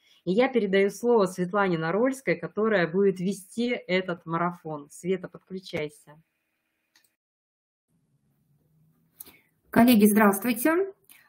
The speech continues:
Speaker 2: А, скажите, пожалуйста, как меня слышно? Поставьте, пожалуйста, традиционно плюсики. Спасибо большое. Не буду задерживать в-, вас долго. Расскажу быстро о том проекте, который у нас идёт на территориях, и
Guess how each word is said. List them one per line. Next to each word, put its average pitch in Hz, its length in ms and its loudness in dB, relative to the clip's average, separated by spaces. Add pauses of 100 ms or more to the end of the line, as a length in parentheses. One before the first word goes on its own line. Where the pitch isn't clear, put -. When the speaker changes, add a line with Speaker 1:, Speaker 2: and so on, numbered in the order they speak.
(220)
Speaker 2:
А, 208 160 0
скажите, 214 420 -6
пожалуйста, 214 500 -4
как 220 260 -6
меня 196 360 -2
слышно? 214 680 -4 (120)
Поставьте, 208 420 -10
пожалуйста, 190 480 -10
традиционно 185 720 -4
плюсики. 165 420 -10
Спасибо 214 520 -6
большое. 285 560 -2 (380)
Не 233 120 6
буду 220 220 -2
задерживать 208 840 -2
в-, - 240 -12
вас 190 460 -6
долго. 196 580 2 (340)
Расскажу 220 480 -2
быстро 208 540 -2
о 208 220 0
том 208 260 6
проекте, 175 420 -2
который 254 380 -4
у 262 40 0
нас 254 260 0
идёт 247 260 -2
на 240 100 4
территориях, 247 760 -4
и 254 240 -2